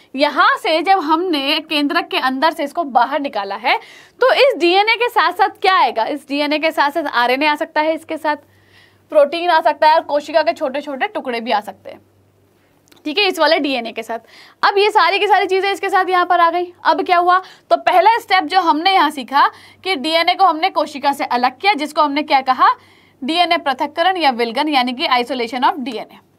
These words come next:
ठीक है। हमने जो बोला हमारा पहला स्टेप ये आ गया कि हमने डीएनए को आइसोलेट कर लिया यहाँ पर। फिर क्या आता है कि फिर हमने बोला भाई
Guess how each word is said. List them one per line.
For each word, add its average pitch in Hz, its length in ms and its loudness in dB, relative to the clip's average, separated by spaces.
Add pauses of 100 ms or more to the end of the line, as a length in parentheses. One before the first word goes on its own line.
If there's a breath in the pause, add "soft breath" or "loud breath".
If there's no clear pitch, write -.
(520)
ठीक 381 140 -2
है। 508 140 0 (420 soft breath)
हमने 311 300 0
जो 285 200 0
बोला 262 240 2
हमारा 285 340 2
पहला 262 360 0
स्टेप 320 300 -2
ये 254 100 -2
आ 220 140 0
गया 277 240 -4 (320 loud breath)
कि 285 80 -4
हमने 339 460 0
डीएनए 254 420 -4
को 330 120 0
आइसोलेट 247 480 -2
कर 233 160 -2
लिया 220 180 -4
यहाँ 233 280 -6
पर। - 180 -20 (1600 soft breath)
फिर 427 160 2
क्या 427 160 2
आता 392 220 2
है 392 140 2 (300 loud breath)
कि 359 80 0
फिर 415 200 0
हमने 381 320 2
बोला 302 300 4
भाई 311 300 0